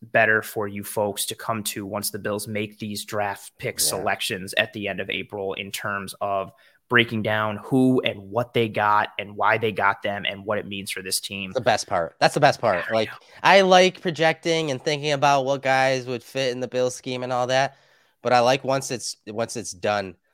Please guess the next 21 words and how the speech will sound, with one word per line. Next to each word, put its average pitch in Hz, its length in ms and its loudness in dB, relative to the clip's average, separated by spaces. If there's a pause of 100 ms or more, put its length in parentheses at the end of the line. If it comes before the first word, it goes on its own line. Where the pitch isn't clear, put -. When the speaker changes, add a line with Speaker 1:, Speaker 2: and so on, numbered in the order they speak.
(160)
Speaker 2:
those 104 160 -4
guys 107 200 2
are 101 60 -10
chosen, 117 680 -4
and 98 180 -6
then 98 140 -2
we 101 100 -6
get 98 180 -6
to 101 60 -6
dive 104 440 2
into 107 380 -4
their 95 160 -6
film 104 320 -4
even 110 220 -4
more. 110 460 0 (440)
And 104 280 -2
that's 131 200 2
when 120 160 0
your 110 200 -2
mind, 107 500 -2
uh, 107 140 -6